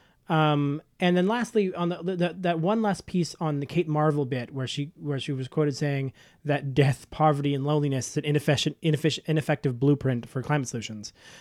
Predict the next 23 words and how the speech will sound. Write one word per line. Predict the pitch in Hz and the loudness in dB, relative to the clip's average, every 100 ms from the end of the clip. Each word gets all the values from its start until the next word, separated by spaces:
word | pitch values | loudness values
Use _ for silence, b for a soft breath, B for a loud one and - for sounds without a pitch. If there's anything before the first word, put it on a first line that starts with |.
| B - | B 0
Uh, | 156 147 - | 4 4 2
I | 165 | 4
will | 170 170 | 6 6
just | 156 180 - | 4 4 4
say | 165 | 4
that, | 156 127 | 4 2
like, | 143 135 b b b | -2 -4 b b b
this | 143 180 202 - | 6 8 8 6
to | 180 | 6
me | 175 165 | 6 6
is | 156 135 | 4 2
perhaps | 165 135 147 131 - - - | 2 4 4 2 -4 -6 -4
the | 147 127 | -2 2
thing | 160 151 | 2 4
I | |
will | 139 | 2
keep | - 180 170 | 4 4 4
repeating | 147 147 139 131 | 2 0 0 0
most | 143 131 | 0 0
often, | 127 120 - 113 127 b b b - | -2 -4 -8 -12 -14 b b b -2
which | 147 | 2
is | 156 | 4
that | 151 143 | 4 2